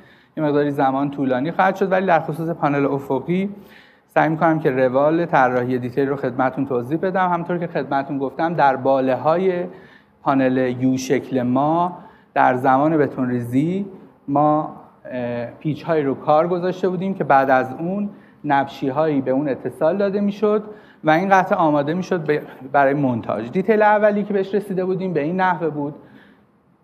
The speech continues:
که مشاهده می‌کنین و پیچی بود که با توجه به،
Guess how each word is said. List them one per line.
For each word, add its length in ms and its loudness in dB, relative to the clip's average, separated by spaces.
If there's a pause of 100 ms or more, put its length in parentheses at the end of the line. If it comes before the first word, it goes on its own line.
که 100 0
مشاهده 420 0
می‌کنین 680 -2 (380)
و 120 4
پیچی 380 -4
بود 220 -2
که 100 -2
با 120 4
توجه 600 2
به، 380 0